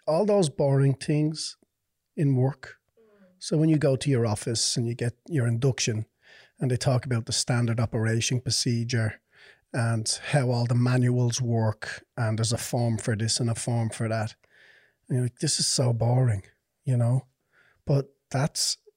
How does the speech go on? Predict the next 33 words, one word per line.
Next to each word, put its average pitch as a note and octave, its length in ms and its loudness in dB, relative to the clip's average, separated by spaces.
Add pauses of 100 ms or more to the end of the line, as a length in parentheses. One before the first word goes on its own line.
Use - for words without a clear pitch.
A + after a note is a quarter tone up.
a E3+ 120 2
plan A#2+ 800 0 (260)
and A#2 120 -2
a A#2 60 -2
program B2 680 2
in C#3+ 140 4
place - 580 -2
to - 100 -4
make B2 280 0
sure A2+ 500 -2 (140)
that G#2+ 220 -2 (200)
it D3+ 220 -4
runs G#2+ 280 -2
smoothly. C#3+ 540 0 (800)
And B2+ 260 2
we D3 300 2 (240)
did B2 300 0 (200)
none A#2+ 600 2
of G2+ 180 -6
that. F2 300 -10 (840)
We C3+ 140 0
just A#2 180 -2
showed A#2+ 360 2
up - 260 0 (500)
and G#2 420 -2
we're G2+ 80 -4
like, G#2 260 -4
"Okay, B2 280 -2
what B2+ 160 2
will E3 60 -4
we B2+ 100 2
do A#2+ 140 0
today?" B2 440 -2